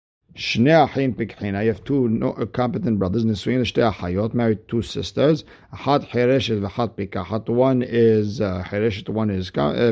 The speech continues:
Pikachat, Met Pikach Baal HaHereshet, the husband of the Hereshet passes away, Ma Yaseh Ba-, Pikach Baal Pikachat,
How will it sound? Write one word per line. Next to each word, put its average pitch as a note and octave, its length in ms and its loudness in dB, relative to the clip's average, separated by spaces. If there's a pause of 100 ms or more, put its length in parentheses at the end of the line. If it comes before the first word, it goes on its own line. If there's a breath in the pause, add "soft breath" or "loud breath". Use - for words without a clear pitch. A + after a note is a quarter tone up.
(140)
Pikachat, B2+ 480 -2 (400 loud breath)
Met D3+ 300 4
Pikach B2 460 2
Baal A#2 260 2
HaHereshet, G#2+ 760 0
the G2 80 -2
husband B2 320 0
of G#2+ 80 0
the G#2 60 -4
Hereshet B2 460 0
passes B2 380 2
away, A#2 240 4
Ma B2 200 2
Yaseh A2+ 420 0
Ba-, G#2 180 -2
Pikach A2 460 -4
Baal G2 160 -2
Pikachat, A2+ 720 -2